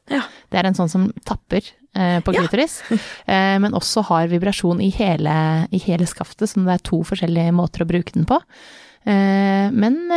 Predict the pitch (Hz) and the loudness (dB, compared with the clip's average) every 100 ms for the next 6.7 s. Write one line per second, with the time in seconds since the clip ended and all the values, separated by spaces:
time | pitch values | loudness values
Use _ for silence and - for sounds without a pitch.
0 | 320 320 - 208 - - - 294 - - | 2 2 0 0 -2 -2 2 2 0 -6
1 | - 190 240 254 - 214 165 - 190 185 | -4 0 2 0 -2 -4 -4 -4 0 0
2 | 175 - 202 196 202 180 202 - 208 175 | 0 0 0 2 0 2 0 2 4 4
3 | 160 262 - 208 226 - 185 185 180 - | 2 0 2 0 2 0 0 0 0 -4
4 | - - - 151 180 180 202 196 302 359 | -6 -10 -6 -4 -2 0 0 0 0 0
5 | 269 240 233 233 233 233 208 208 214 214 | 2 4 4 4 2 2 4 4 4 4
6 | 226 208 170 214 254 160 151 | 2 2 2 2 2 0 -2